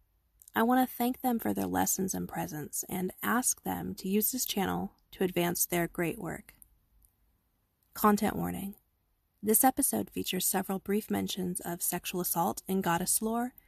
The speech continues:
and some of the feelings resulting from assault. Recently,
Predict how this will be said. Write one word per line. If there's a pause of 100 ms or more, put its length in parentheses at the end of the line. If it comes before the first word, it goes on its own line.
(300)
and
some
of
the
feelings
resulting
from
assault. (2000)
Recently,